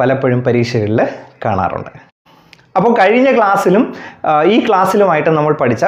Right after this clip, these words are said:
വ്യത്യസ്തങ്ങളായ സംഖ്യാ ശ്രേണികളെ സംബന്ധിക്കുന്ന കുറച്ച് ചോദ്യങ്ങളും കൂടി നമുക്കൊന്ന് ചെയ്തു നോക്കാം. അപ്പോൾ ഒന്നാമത്തെ ചോദ്യം, ഒന്നാമത്തെ ചോദ്യം ഇതാണ്. ഒന്ന്, മൂന്ന്, ഏഴ്, പതിനഞ്ച്, മുപ്പത്തൊന്ന്, അറുപത്തിമൂന്ന്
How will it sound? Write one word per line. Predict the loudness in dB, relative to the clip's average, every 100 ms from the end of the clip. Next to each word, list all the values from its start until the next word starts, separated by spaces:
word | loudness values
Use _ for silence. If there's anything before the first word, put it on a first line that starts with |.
| -2
വ്യത്യസ്തങ്ങളായ | -2 -2 -4 -2 0 0 2 2
സംഖ്യാ | 2 2 2 2 0
ശ്രേണികളെ | 0 0 0 2 2 0 0
സംബന്ധിക്കുന്ന | -2 0 -2 -2 -2 -6 -10 -4
കുറച്ച് | -2 0 -2
ചോദ്യങ്ങളും | 0 2 2 2 2 2
കൂടി | 0 -2
നമുക്കൊന്ന് | -2 -2 0 0 0
ചെയ്തു | 0 0
നോക്കാം. | -2 -4 -8 -14 _ -20 -6 -2
അപ്പോൾ | 0 2
ഒന്നാമത്തെ | 2 2 2
ചോദ്യം, | 2 0 0 -2 -4 -12 -8 -2
ഒന്നാമത്തെ | 0 2 2
ചോദ്യം | 2 2 2
ഇതാണ്. | 2 0 -2 -4 -2 0
ഒന്ന്, | 2 2 0 2
മൂന്ന്, | 2 2 2 0 0
ഏഴ്, | 2 2 2 2
പതിനഞ്ച്, | 2 2 2 2
മുപ്പത്തൊന്ന്, | 2 2 0 0 0 2
അറുപത്തിമൂന്ന് | 2 2 2 2 0 2